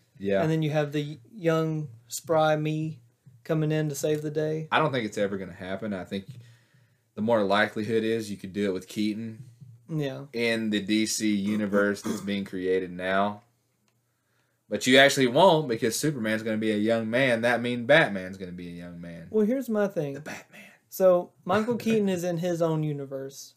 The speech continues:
Speaker 2: Let's just say, like, all these m-, D C movies that have came out over all these years
Speaker 1: Mm-hmm.
Speaker 2: are all part of the same universe technically, but they're all in multiverses.
Speaker 1: Sure.
Speaker 2: Right?
Speaker 1: Oh, Lord.
Speaker 2: So Michael Keaton's all by himself.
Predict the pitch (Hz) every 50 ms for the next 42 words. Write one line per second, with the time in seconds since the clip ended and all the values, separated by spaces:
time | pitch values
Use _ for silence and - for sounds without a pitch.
0 | _ 170 170 170 - - - 175 165 160 - - 165 156 156 156 156 151 - 156
1 | 147 - - 170 170 180 175 170 170 170 165 156 - - _ _ _ - 165 165
2 | - - 175 165 165 165 160 160 160 - - 165 160 160 156 156 151 151 147 -
3 | _ _ _ - 156 156 160 160 160 170 170 165 156 156 156 147 151 - 160 156
4 | 156 156 151 151 151 151 151 147 151 156 151 151 151 151 151 151 147 151 156 151
5 | 156 160 165 156 - - _ _ - 98 95 98 - 160 160 165 165 165 165 165
6 | 165 160 156 151 - - - 175 165 160 151 143 - - 170 156 151 151 151 151
7 | 147 143 139 143 139 135 - - 143 139 139 139 139 - 135 135 135 - _ _
8 | _ _ _ _ _ _ - 160 156 165 156 151 151 151 156 151 147 143 147 151
9 | 156 151 - 143 131 139 135 139 - - - - - - - - _ _ - -
10 | - 87 85 85 85 87 95 - _ - 147 147 147 151 147 - 107 92 87 82
11 | 78 78 78 73 76 78 78 - - - - 170 170 175 196 202 226 214 202 214
12 | 214 214 202 185 180 170 170 165 160 165 160 156 160 160 151 147 - - 139 120
13 | 127 135 - - _